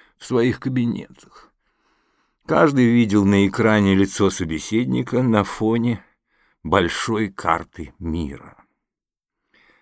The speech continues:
"Наши войска переправились через Амур и идут вглубь территории.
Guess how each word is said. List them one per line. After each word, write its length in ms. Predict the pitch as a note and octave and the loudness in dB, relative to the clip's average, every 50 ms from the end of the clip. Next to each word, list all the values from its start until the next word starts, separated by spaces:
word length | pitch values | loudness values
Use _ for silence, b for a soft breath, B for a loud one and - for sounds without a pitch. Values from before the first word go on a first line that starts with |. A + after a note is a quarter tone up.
| _ _ _ _ | _ _ _ _
"Наши 580 | - E2 F2 G2+ C#3+ F3+ G3 G#3 G3 - - G3 | -8 -4 0 2 2 4 2 0 0 0 0 2
войска 880 | F3+ E3 D3+ C#3+ B2 - - - - C3+ D#3 F#3 F3+ - A2 F#2+ E2+ _ _ _ _ _ _ _ b b b b b b b b | 2 2 0 0 -2 -8 -12 -8 -6 -4 -4 -4 -4 -6 -8 -10 -14 _ _ _ _ _ _ _ b b b b b b b b
переправились 880 | b - B2 B2+ C3+ C3 - C3 C3 D3+ F3 F#3+ F#3+ G3 F#3+ F3+ F3+ E3+ | b 4 6 6 6 6 6 6 6 6 6 6 6 6 6 4 2 0
через 400 | - - - F3+ F3+ F3 D#3+ C3+ | 0 0 2 4 4 4 4 6
Амур 480 | D#3 E3 E3 E3 E3+ F#3+ G3+ G#3+ G3+ F3 | 4 4 4 4 4 4 4 2 2 2
и 280 | C3 E3 E3+ E3+ E3 | 2 4 6 6 4
идут 420 | D3 C#3 D3+ F#3 G#3+ A3 A3 F#3+ - | 4 4 2 2 2 2 -2 -2 -2
вглубь 500 | C3 C3 C3 C#3+ D#3+ E3 F#3 G#3 F#3+ - | -2 0 2 4 4 4 4 2 0 -4
территории. 880 | - - F3 E3+ E3+ E3+ - F#3 G3 - - - - - - - - | -2 0 2 2 0 0 0 -4 -4 -4 -6 -8 -8 -10 -14 -18 -20